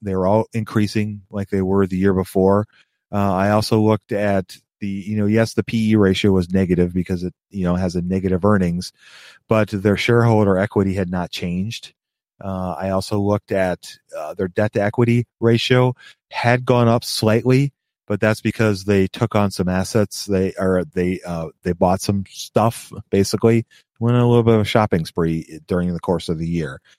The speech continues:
and bought a few things, but they were buying assets that are gonna help them down the road. The other, uh, I didn't do, like, a return on, on equity or a return on assets or anything of that nature. I didn't,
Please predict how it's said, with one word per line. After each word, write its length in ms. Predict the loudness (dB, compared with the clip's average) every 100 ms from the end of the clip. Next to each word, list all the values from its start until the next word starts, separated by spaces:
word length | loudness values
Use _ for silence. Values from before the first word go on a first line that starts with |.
| _ -6
and 180 | -4 0
bought 200 | 2 2
a 60 |
few 180 | 0 -4
things, 480 | -2 -4 -4 -10 -16 _ _ _ -2
but 140 | 0
they 140 | 2
were 100 | 2
buying 380 | 2 2 2 2
assets 420 | 0 0 -2 -4
that 100 | -4
are 80 | -4
gonna 180 | -2 -4
help 260 | -2 -4 -2
them 180 | -6
down 240 | -4 -6 -6
the 80 | -6
road. 400 | -4 -4 -8 -12 _ _ _ _ _ _ _
The 220 | -4 0 2
other, 520 | 4 4 4 0 -6 -20 _ -8
uh, 260 | -6 -6 -6
I 80 | -2
didn't 340 | 0 -2 -4
do, 260 | 2 4 4
like, 280 | 2 2 0
a 40 |
return 440 | -2 -2 -4 -2
on, 240 | -2 -2 -6 _ -8
on 180 | -6
equity 460 | -6 -4 -2 -2 0
or 220 | 0 0
a 40 | -2
return 440 | -4 -2 0 2
on 100 | 0
assets 460 | 0 -2 0 0 0
or 80 |
anything 340 | 0 0 -2 -2
of 80 | 0
that 220 | 0 0
nature. 320 | -4 -2 -2
I 40 |
didn't, 300 | 0 -2 -4